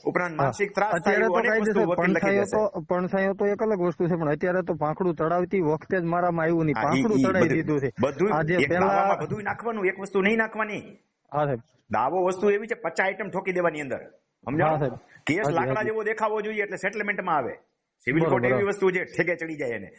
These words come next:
Speaker 1: અને હું
Speaker 2: હા,
Speaker 1: છે ને,
Speaker 2: હા, જી.
Speaker 1: જો આ નીતિમત્તા વિરુદ્ધની વાત હોવા છતાંય ખેડૂતને શું કામ શીખવાડું છું ખબર છે?
Speaker 2: પાક-, પાક્કું સાહેબ.
Speaker 1: આમાં આમ જુઓ તો નીતિમત્તા વિરુદ્ધની આપણી વાત
Speaker 2: હા,
Speaker 1: થઈ,
Speaker 2: હા, હા, હા, સાહેબ.
Speaker 1: પણ મારા માટે તો નીતિમત્તા એક જ છે કે ખેડૂતનું હિત અને કલ્યાણ થવું જોઈએ.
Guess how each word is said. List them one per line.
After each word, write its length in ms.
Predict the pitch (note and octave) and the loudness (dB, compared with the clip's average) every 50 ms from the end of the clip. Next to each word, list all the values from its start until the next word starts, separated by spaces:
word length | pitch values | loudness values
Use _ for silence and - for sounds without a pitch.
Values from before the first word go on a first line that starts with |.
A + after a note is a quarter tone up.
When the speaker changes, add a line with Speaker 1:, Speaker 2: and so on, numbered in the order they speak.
| - - - | -20 -10 -6
Speaker 1:
અને 140 | C#3+ E3+ E3+ | -4 -2 -2
હું 120 | D3 C3 | -2 0
Speaker 2:
હા, 80 | D3 D3 | 0 2
Speaker 1:
છે 60 | C#3+ | 2
ને, 60 | C#3+ | 2
Speaker 2:
હા, 60 | C#3+ C#3+ | 2 0
જી. 120 | C#3 D3 | 0 -2
Speaker 1:
જો 120 | E3+ E3 | -2 0
આ 240 | C#3+ C#3 D3 D3+ D3 | 0 2 2 0 0
નીતિમત્તા 520 | B2 A#2+ C3+ C#3+ - F3 F3 F3+ F3 F#3 F3+ | -2 -4 -6 -4 -2 -2 0 0 2 2 2
વિરુદ્ધની 360 | F3 F3+ F3+ F#3 F3+ F#3+ F3+ | 2 0 0 0 0 0 2
વાત 220 | E3 E3+ F3 - | 2 0 0 -2
હોવા 160 | F3+ F#3 F#3+ | -2 -2 -2
છતાંય 260 | F#3 F#3+ F#3 - F#3+ - | -2 -2 -2 -2 -2 0
ખેડૂતને 320 | F#3+ F#3+ G3+ G3+ G3+ F#3 | 0 -2 -2 -2 -2 -4
શું 120 | F#3 G#3 | -2 -2
કામ 120 | A3 G3 D#3+ | -2 -2 -2
શીખવાડું 340 | D3 D3+ D3 C3+ C3 C3 A#2+ | -4 -4 -2 -2 0 0 2
છું 100 | B2 A#2 | 2 2
ખબર 180 | D3+ F3 F3+ | 0 0 -2
છે? 80 | F3+ F#3+ | -4 -6
Speaker 2:
પાક-, 300 | - - - D#3 D3+ - _ _ _ _ - | -8 -4 -2 -2 -4 -4 _ _ _ _ -4
પાક્કું 260 | D3 C3+ - C3+ A#2+ | -4 -2 -4 -4 -4
સાહેબ. 180 | B2+ B2 A#2+ B2+ A2 - - | -4 -4 -4 -6 -6 -6 -6
Speaker 1:
આમાં 320 | - A#2 A#2+ C#3+ C#3+ C3+ C3 | -4 -4 -2 -2 -4 -4 -4
આમ 100 | D3 D3+ | -6 -6
જુઓ 260 | D3+ C#3+ D#3 E3+ F3 | -6 -4 -2 -2 0
તો 160 | E3+ F3 E3+ D3+ | 2 2 2 2
નીતિમત્તા 460 | C3 D#3+ D#3+ E3+ C#3 B2 B2 B2+ A#2 | 2 2 2 0 0 0 0 -2 -4
વિરુદ્ધની 340 | A2 A2+ A#2+ A#2+ G#2 A2 A2+ | -4 -6 -8 -8 -6 -4 -4
આપણી 220 | A2+ - A#2 G#2 | -2 -2 -2 -2
વાત 180 | G2 A2 A2+ - - | 0 0 0 0 0
Speaker 2:
હા, 120 | D3+ D3 | 0 0
Speaker 1:
થઈ, 160 | F3 B3+ F4 | 0 0 -2
Speaker 2:
હા, 100 | - B2+ | -6 -4
હા, 400 | B2+ D3+ D3+ D3 C#3 C#3+ C#3 C#3 | -2 -2 -2 -2 0 0 0 0
હા, 100 | C#3+ D3 | 0 0
સાહેબ. 200 | C#3 C3 C#3+ F3+ | 0 0 0 -2
Speaker 1:
પણ 120 | G#3 C#3 B2 | -2 -6 -4
મારા 320 | A#2+ B2 C3 C#3+ F3 F#3 | -4 -2 -2 -2 -2 -2
માટે 240 | F#3 F#3 F#3+ G3+ G#3 | -2 -4 -4 -6 -6
તો 120 | G3+ G#3 | -8 -8
નીતિમત્તા 500 | F3+ E3+ F#3+ F#3+ A3 G#3+ G#3 G#3+ G#3 G#3+ | -6 -6 -8 -8 -8 -8 -6 -4 -4 -2
એક 220 | G#3 A3 A#3 A3+ A3+ | -2 -2 -4 -4 -4
જ 80 | A3 | -4
છે 120 | A3+ G#3+ G#3 | -2 -2 -2
કે 120 | G3+ G3 | -2 -4
ખેડૂતનું 400 | G3 - G#3 G#3+ G#3+ G#3+ G#3 G#3 | -4 -2 -2 -2 -2 -2 -2 -2
હિત 220 | E3 F#3+ A3 - G#3 | 0 0 0 0 0
અને 140 | G3 G3 | -2 -2
કલ્યાણ 320 | F3 G3 G3 G3+ F#3+ E3+ C#3+ | -2 -2 -2 -2 -2 -2 -2
થવું 280 | C3 C3+ C3+ B2 A2+ | -2 -4 -4 -6 -8
જોઈએ. 280 | G2 G#2+ G#2 F#2+ F2 | -12 -12 -12 -12 -14